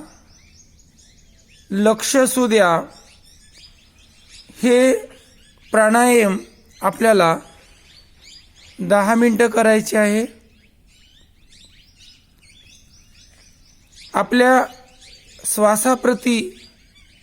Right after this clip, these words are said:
सावधान राहा. श्वास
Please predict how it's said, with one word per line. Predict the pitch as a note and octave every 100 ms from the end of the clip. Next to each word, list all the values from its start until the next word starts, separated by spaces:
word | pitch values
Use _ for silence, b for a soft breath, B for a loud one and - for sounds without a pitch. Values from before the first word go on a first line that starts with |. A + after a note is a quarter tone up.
| - - -
सावधान | G#3+ F#3+ G3+ G#3+ A#3+ A#3
राहा. | A3+ G3+ F#3+ F#3 - _ _ _ _ _ _ _ _ _ _ _ _ _ - - _ - -
श्वास | A3 A3+ B3+ -